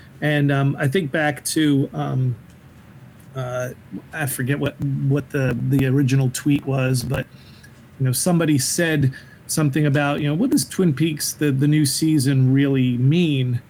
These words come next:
And I put, you know, something that I thought was, you know, really heavy duty and said, um, "It's about the passage of time and, you know, how we can't get that back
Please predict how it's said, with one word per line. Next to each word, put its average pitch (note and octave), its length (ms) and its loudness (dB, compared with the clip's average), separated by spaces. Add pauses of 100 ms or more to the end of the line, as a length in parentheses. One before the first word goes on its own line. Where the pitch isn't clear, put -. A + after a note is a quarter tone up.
(100)
And C#3+ 360 0
I C3+ 420 -2
put, C#3+ 180 -4 (200)
you D3 120 0
know, B2+ 60 -2
something C3+ 400 -2
that C3 120 0
I B2 80 -2
thought C3+ 260 -8
was, B2+ 400 -6
you C#3 80 -8
know, A#2+ 140 -10
really C#3 280 -10 (180)
heavy C#3 200 0
duty C3 360 0
and C3 160 0
said, C3 340 -4 (520)
um, D3 260 -6
"It's C3+ 140 -6
about D#3 360 -2
the D#3 60 -6
passage E3 500 0
of C3+ 120 -2
time C#3+ 720 -2
and, B2 220 -2 (440)
you C#3 80 -2
know, C3+ 60 0
how C#3+ 160 0
we D3+ 100 2
can't D#3+ 300 -2
get D3 160 -4
that D3 240 -4
back C#3+ 560 -4